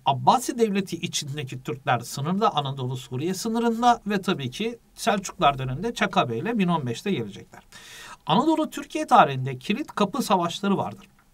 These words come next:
Anadolu Türkiye tarihçiliğindeki Pasinler Savaşı arkadaşlar, Büyük Selçuklu Bizans Savaşı olarak, bin kırk sekizde gerçekleşen Büyük Selçuklu Bizans Savaşı olarak karşımıza çıkıyor ve Anadolu'nun kilidini açıyor.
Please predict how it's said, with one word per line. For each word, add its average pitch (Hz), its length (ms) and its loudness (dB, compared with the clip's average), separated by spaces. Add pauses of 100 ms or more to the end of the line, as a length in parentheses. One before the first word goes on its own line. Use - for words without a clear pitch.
(720)
Anadolu 208 360 2
Türkiye 247 320 -6
tarihçiliğindeki 226 680 0
Pasinler 277 440 -4
Savaşı 139 380 -2
arkadaşlar, 123 600 -4 (640)
Büyük 190 220 -2
Selçuklu 233 540 -2
Bizans 220 340 2
Savaşı 156 320 -2
olarak, 110 320 -6
bin 151 140 -2
kırk 160 140 -4
sekizde 151 400 -2
gerçekleşen 123 800 -4
Büyük 156 160 -4
Selçuklu 131 460 -4
Bizans 180 300 2
Savaşı 117 380 -6
olarak 104 260 -10
karşımıza 160 500 0
çıkıyor 269 320 -2 (340)
ve 226 100 8
Anadolu'nun 202 440 4
kilidini 160 380 0
açıyor. - 360 -12